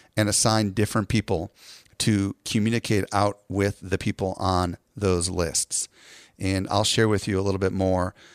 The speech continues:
later about, um, how we reached out to those people. Uh, the other thing that we did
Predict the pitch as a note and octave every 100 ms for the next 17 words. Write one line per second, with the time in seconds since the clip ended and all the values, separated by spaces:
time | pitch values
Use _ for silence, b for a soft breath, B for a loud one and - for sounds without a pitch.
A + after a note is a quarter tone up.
0 | B - G2+ G2+ F#2+ F#2 A2 G2 F2+ F2+
1 | - - - F#2 F#2 F#2 - - - A2+
2 | A#2 F2+ F#2 - F2+ - F2+ E2+ - F#2+
3 | - - _ B B B B B B B
4 | G#2+ A2 - G#2+ A#2+ F3+ F3+ F3+ D3+ B2
5 | G#2 G#2 G2+ G2